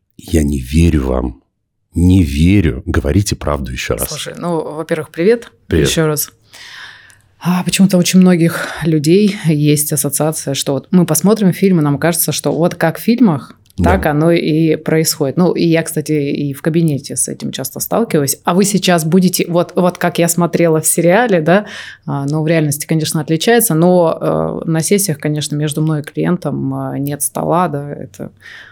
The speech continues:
Speaker 2: важное условие.
Speaker 1: Слушай, а, м, у нас с тобой такой большой разговор, потому что я мало чего знаю о психологии. Я
Speaker 2: Мгм,
Speaker 1: только-только
Speaker 2: мгм.
Speaker 1: пошёл в терапию.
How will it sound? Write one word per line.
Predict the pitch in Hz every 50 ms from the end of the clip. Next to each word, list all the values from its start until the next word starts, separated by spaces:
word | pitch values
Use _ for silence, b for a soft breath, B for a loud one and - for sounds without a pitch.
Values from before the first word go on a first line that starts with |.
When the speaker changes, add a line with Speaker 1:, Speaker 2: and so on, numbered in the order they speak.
| B B -
Speaker 2:
важное | 156 156 160 151 135 139 143 147
условие. | 160 156 - - - - 104 104 - - - B B B B B -
Speaker 1:
Слушай, | - - 143 - - 90 - - - -
а, | - 87 87 85 87 85 85 85 85 85 85 82 80 78 71 - - _ -
м, | - - 76 71 - - - - - - - - - - - - - _ _ - -
у | 90 87
нас | 98 113 110 -
с | -
тобой | - 95 95 95 85
такой | - 92 87 - 101 90 78
большой | 71 69 - 98 95 - - 113 95
разговор, | 87 85 76 82 92 92 98 98 90
потому | - - - 80 82 80
что | - - - 80
я | 85 87
мало | 95 92 82 80
чего | 76 - - 76
знаю | 69 82 78 73 73
о | 69
психологии. | - - - - 82 95 135 147 120 82 71 - - -
Я | - 156
Speaker 2:
Мгм, | 170 170
Speaker 1:
только-только | - - 180 170 175 180 - 185 185 196 190
Speaker 2:
мгм. | 180
Speaker 1:
пошёл | 85 - - - 76 69 64 - - - -
в | - 73 69 67 - - _
терапию. | - - 82 - 175 190 - 117 117 120 78 - -